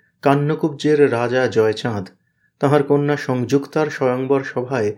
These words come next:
পৃথ্বীরাজকে অপদস্থ করিবার যে ফন্দি করিয়াছিলেন,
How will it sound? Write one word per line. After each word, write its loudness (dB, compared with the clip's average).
পৃথ্বীরাজকে 0
অপদস্থ 0
করিবার 0
যে -2
ফন্দি -4
করিয়াছিলেন, -2